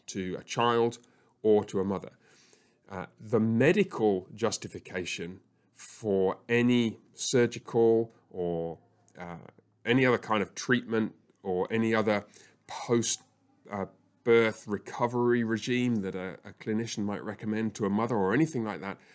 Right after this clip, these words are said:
I'm not gonna speak to at all. I'm simply gonna say that the justification given there is nothing to do with what the Bible says and mustn't be confused with it. So let me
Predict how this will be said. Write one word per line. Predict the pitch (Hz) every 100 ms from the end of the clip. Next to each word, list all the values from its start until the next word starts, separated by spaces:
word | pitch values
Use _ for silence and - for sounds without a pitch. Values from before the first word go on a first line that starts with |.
| -
I'm | 107 117
not | 127 143
gonna | 131
speak | 110 - 110 -
to | 104
at | 98
all. | 113 67 - _ _ _
I'm | -
simply | 113 - 190 196
gonna | 131 107
say | - 139 95 85 120 - _ -
that | 110 - - _ _ _ _
the | - 113 120
justification | 101 165 165 165 151 151 135 -
given | 113 127 110 107
there | 120 101 92
is | - 107
nothing | 113 127 147 160 - 147 139
to | 131
do | 110 135 113
with | 98 104
what | 101 101
the | 98
Bible | 107 107 90
says | 90 - 87
and | 101 98
mustn't | 117 131 - 135 -
be | 117
confused | 107 117 101 - 117 117 113 101
with | 95 -
it. | -
So | - 139
let |
me | 160 107